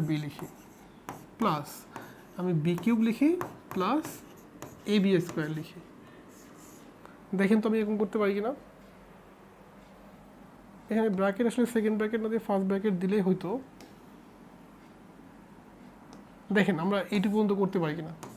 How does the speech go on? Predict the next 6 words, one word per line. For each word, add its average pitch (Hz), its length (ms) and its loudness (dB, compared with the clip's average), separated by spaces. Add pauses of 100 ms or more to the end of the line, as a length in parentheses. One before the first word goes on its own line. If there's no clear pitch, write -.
(1400)
আমরা 226 200 0 (440)
এই 240 140 4
পর্যন্ত 233 260 2 (100)
করতে 196 240 2
পারি 165 160 2
কিনা, 156 140 -2